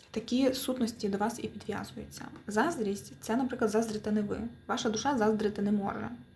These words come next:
Вона не може просто заздрити, тому що, е, справді, ш-,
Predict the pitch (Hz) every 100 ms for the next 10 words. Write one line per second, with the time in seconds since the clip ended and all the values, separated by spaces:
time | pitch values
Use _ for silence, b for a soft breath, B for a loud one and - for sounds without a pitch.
0 | - 208 233 247 240 196 190 202 196 208
1 | 247 320 - 202 190 196 226 - 208 -
2 | B B B B - 202 202 202 202 202
3 | - - 214 202 - - - - -